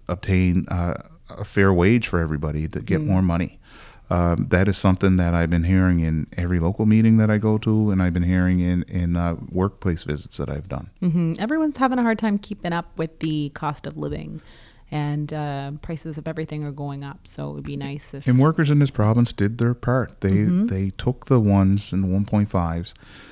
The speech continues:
Speaker 1: and it's been in the zeros.
Speaker 2: Mm-hmm.
Speaker 1: And here we are in two thousand twenty, and we're looking at just getting fair deals.
Speaker 2: Mm-hmm. And at the same time, it's interesting 'cause, you know, you have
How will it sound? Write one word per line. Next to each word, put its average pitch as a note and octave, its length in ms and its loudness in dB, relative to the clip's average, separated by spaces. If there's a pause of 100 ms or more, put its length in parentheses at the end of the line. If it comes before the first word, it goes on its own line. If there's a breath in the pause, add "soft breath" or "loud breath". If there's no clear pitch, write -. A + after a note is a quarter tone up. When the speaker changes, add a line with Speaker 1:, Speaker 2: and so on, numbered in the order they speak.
(140 loud breath)
Speaker 1:
and F2+ 300 4
it's F2 120 -2
been F#2 180 4
in G#2 220 4
the F#2 80 6
zeros. F#2 720 2
Speaker 2:
Mm-hmm. D#3 600 -4
Speaker 1:
And F2 440 2 (140)
here G2+ 200 2
we A2 160 4
are G#2 360 2 (220)
in F2+ 140 -6
two G2 160 -6
thousand A2+ 340 2
twenty, F#2 400 0 (420 soft breath)
and E2+ 320 2
we're F2+ 100 4
looking G2 340 2
at F#2 360 -2
just - 300 -6
getting F#2 300 2
fair F2 460 -2 (140)
deals. E2 400 -6
Speaker 2:
Mm-hmm. D#3 240 -4 (280 loud breath)
And G3+ 140 0
at A3+ 60 -2
the A#3+ 80 -4
same C4+ 240 -2
time, C#4 200 0
it's F#3 120 -2
interesting F3+ 460 -2
'cause, D3 160 -4
you D#3 80 -2
know, C#3+ 100 -4
you C#3+ 120 -4
have C#3+ 440 -4